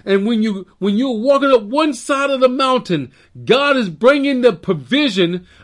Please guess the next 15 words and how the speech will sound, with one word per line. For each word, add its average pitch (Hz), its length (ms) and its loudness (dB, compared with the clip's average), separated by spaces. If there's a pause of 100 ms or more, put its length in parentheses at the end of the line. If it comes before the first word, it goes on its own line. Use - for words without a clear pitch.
up 226 160 -6
the 226 160 2
other 277 260 4
side 247 320 0
of 233 80 -8
the 220 80 -4
mountain 214 480 -2
for 277 480 0
you 202 200 -2
to 190 140 -4
let 285 360 0
you 262 100 2
know 196 240 2
that, 160 260 -2
one, 339 400 -4